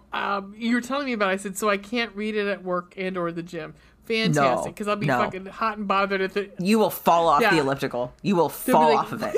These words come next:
Speaker 1: <laughs> "What's this stream of liquid that's coming off of the elliptical?"
Speaker 2: <laughs> Yeah. You
Speaker 1: fucking came on the
Speaker 2: will
Speaker 1: elliptical.
Speaker 2: one thousand percent just fucking fall over. Like, you're, you will not have legs that are viable for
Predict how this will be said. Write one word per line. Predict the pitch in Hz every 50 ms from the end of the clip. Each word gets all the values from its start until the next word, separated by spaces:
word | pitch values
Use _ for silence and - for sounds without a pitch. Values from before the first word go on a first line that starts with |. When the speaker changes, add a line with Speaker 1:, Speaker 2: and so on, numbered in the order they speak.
| 640 494
Speaker 1:
<laughs> | 427 -
"What's | 453 392 403 508 - - -
this | 427 - -
stream | - - - 330 320 330 349 330
of | 311 330 247 -
liquid | 254 262 302 - - - 254 226 208
that's | 208 202 202 - -
coming | - 415 269 240 233 233
off | 240 254 247 269
of | 233
the | 208 208 202
elliptical?" | 214 226 240 240 - 359 - - 233 220 220 - - _ - _ _ - - - -
Speaker 2:
<laughs> |
Yeah. | - - - 427 415 359 233 208 - - - - - - - - - - - -
You | - 277 - - 320 330 294
Speaker 1:
fucking | - 320 339 349 - 269 -
came | - - -
on | 605 605 - - 480 466 453 427
the | 427 415 403
Speaker 2:
will | - 440
Speaker 1:
elliptical. | 480 - - 466 302 - 403
Speaker 2:
one | 320 285 214 208
thousand | 294 - - 285 269 - - - - -
percent | - - - - - - - - - - - - - - 262 262 - - - 339 403 440
just | - 659 523 - - - - - _ - - - - - -
fucking | - - - - - - - - 440 370 392 381
fall | - - - - 302 285 277 262
over. | 247 262 254 262 254
Like, | 214 226 208 208 208 - - - - - - - - -
you're, | - 156 202 208 196 - -
you | 156 202 190
will | 180 175 165
not | 165 143 139 135 -
have | 160 165 156 139 135 151 147 - - - - -
legs | - 135 139 139 139 139 139 156 160 -
that | - 147
are | 139 135 147
viable | 147 135 139 131 127 131 131 120 - 120 120 127 127
for | - - - 139 131 131 127 - -